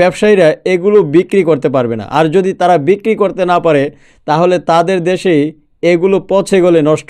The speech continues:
হয়ে যাবে। তো প্রিয় দর্শক, ভারত বাংলাদেশের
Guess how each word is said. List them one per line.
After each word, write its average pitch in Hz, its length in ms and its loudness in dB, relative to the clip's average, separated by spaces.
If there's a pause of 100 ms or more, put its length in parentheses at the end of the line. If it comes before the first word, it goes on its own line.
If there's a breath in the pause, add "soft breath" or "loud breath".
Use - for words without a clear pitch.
হয়ে 127 200 -2
যাবে। 107 180 -8 (1000)
তো - 120 0
প্রিয় 233 200 4
দর্শক, 196 320 2 (960)
ভারত 196 520 2 (540)
বাংলাদেশের 202 760 2